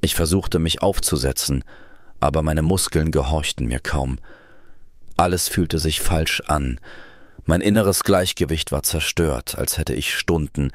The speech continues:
vielleicht Tage auf einem rotierenden Karussell verbracht. „Im Keller“, sagte ich nur. „Du warst weg.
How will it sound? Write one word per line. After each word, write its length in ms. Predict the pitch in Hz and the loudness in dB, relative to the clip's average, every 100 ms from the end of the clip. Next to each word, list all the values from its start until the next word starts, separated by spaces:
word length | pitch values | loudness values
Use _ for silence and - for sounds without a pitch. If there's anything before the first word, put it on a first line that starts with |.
| - - - | -8 -16 -2
vielleicht 400 | - 95 87 - | 2 4 2 0
Tage 440 | - 87 80 76 | 0 2 2 0
auf 160 | 62 - | -2 -2
einem 220 | 76 76 | -2 -2
rotierenden 680 | 69 - - 82 78 73 76 | -2 -2 2 2 2 0 -4
Karussell 560 | - 76 73 - 82 71 | -2 -2 -2 -2 -2 -2
verbracht. 560 | - 60 60 53 - - - - - - - - - - - - | -2 -4 -4 -6 -8 -10 -12 -12 -14 -14 -14 -16 -14 -16 -8 -2
„Im 160 | 87 | 0
Keller“, 480 | - 85 73 60 69 - - - - - | 2 2 2 -2 -8 -14 -20 -20 -20 -16
sagte 380 | - 65 - - | -4 -2 -2 -6
ich 180 | - - | -6 -4
nur. 260 | 60 62 - - - - - - - | -4 -6 -8 -16 -16 -16 -16 -16 -8
„Du 140 | - 78 | -2 2
warst 300 | 87 - - | 2 0 2
weg. 340 | 85 - - | 2 0 -10